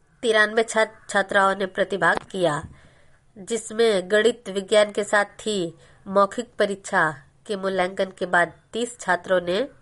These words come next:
द्वितीय चरण के लिए क्वालिफाई किया, जिसमें चयनित तीस छात्रों को पुनः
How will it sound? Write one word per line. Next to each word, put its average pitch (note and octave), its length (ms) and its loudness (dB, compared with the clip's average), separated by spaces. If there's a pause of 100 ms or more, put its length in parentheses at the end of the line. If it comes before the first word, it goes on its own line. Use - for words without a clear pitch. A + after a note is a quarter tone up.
(260)
द्वितीय G#3+ 840 -2
चरण G3+ 420 2
के F#3+ 80 -2
लिए G3+ 260 0 (1300)
क्वालिफाई G#3+ 720 0 (300)
किया, F3+ 240 4 (1080)
जिसमें A3 500 -4
चयनित A3 480 0 (1400)
तीस B3+ 200 -4
छात्रों G#3 440 0
को G#3 180 -2
पुनः G#3 480 2